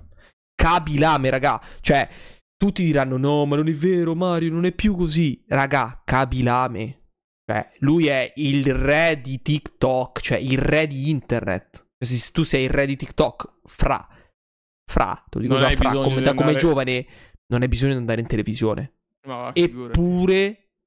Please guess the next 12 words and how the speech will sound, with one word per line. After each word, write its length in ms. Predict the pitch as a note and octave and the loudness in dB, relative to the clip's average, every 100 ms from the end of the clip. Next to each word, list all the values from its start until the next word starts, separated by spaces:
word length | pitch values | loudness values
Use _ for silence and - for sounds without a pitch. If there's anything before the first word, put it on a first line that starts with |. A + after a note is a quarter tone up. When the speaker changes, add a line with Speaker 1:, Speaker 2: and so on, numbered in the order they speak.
| _ _ | _ _
Speaker 1:
eppure, 1300 | - D#3+ - _ _ _ - C3+ C3 C3 C3+ C#3 D3 _ _ _ _ _ _ _ _ _ | 0 0 -2 _ _ _ -4 -2 0 0 0 -2 -4 _ _ _ _ _ _ _ _ _
eppure 500 | D3 - - C3 C3+ | -2 -2 -2 0 0
ci 100 | - | -2
è 40 | |
andato. 260 | A#2+ G#2 - | -4 -4 -4
Eppure 800 | C3 - D#3+ F3+ F#3+ F#3+ - - | -6 -2 -2 2 2 0 -2 -8
è 120 | - | -8
passato 420 | - B2+ - B2 | -2 -2 -2 -2
lato 120 | B2+ A#2 | -2 -4
oscuro 280 | - B2 | -4 -4
della 160 | B2 D2 | -2 -2
forza. 500 | - - - - | -4 -10 -10 -16